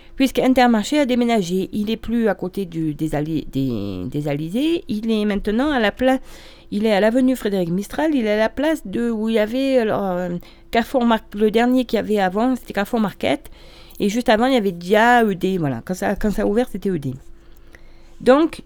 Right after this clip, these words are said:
pour vous dire que jusqu'à la fin du mois, ils font une offre à zéro quatre-vingt-dix-neuf euros les dix masques jetables. Et là, quand j'y suis allée, alors je sais pas s'il y en a encore,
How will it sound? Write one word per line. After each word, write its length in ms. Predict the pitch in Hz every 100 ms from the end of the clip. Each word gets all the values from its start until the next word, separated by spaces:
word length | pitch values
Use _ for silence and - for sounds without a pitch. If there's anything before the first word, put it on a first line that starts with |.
| - -
pour 120 | 269
vous 120 | 285
dire 240 | 247 233 -
que 260 | 220 233 - - - - - - - - - - -
jusqu'à 320 | 220 262 285
la 80 | 277
fin 200 | 285 269
du 180 | 226
mois, 400 | 208 196 170 208 - -
ils 140 | - 220
font 260 | - 269
une 140 | 269 190
offre 300 | 139 - - -
à 120 | 170
zéro 320 | 165 247 294 294
quatre-vingt-dix-neuf 960 | 277 - 240 240 220 208 202 190 - - - -
euros 380 | 208 202 175 277 - - -
les 100 | 208
dix 180 | 247
masques 360 | 277 294 - 240
jetables. 560 | 208 214 156 139 101 - - - - - -
Et 60 | -
là, 120 | 220
quand 160 | 247 240
j'y 140 | 226
suis 140 | 226 233
allée, 200 | 226 202
alors 200 | 147 147
je 220 | 165 240
sais 140 | 247
pas 100 | 233
s'il 140 | 220 208
y 20 |
en 40 |
a 60 | 185
encore, 420 | 180 - 220 311